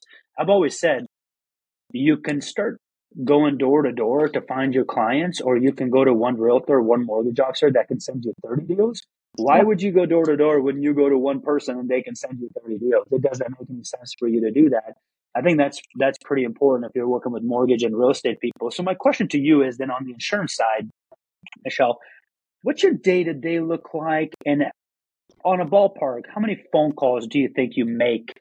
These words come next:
Speaker 1: to get to the hundred thousand in premium a month? If you're tracking that?
Speaker 2: So our numbers are tracked. Everything is tracked. The number of outbound calls I make, the number of inbound calls that I take.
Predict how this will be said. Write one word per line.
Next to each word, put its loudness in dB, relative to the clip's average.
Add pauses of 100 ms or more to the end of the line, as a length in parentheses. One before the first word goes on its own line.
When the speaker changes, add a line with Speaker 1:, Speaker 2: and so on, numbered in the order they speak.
(320)
Speaker 1:
to 2
get 2
to -2
the 0
hundred -6
thousand -2
in -8
premium -2
a 0
month? -6 (560)
If -2
you're 6
tracking 0
that? -8 (520)
Speaker 2:
So 0 (240)
our 4
numbers 2
are -2
tracked. -4
Everything -2
is -6
tracked. -4
The 2
number 2
of 2
outbound 2
calls 0
I 0
make, -2
the -6
number 0
of -6
inbound 0
calls -6
that -2
I 0
take. -2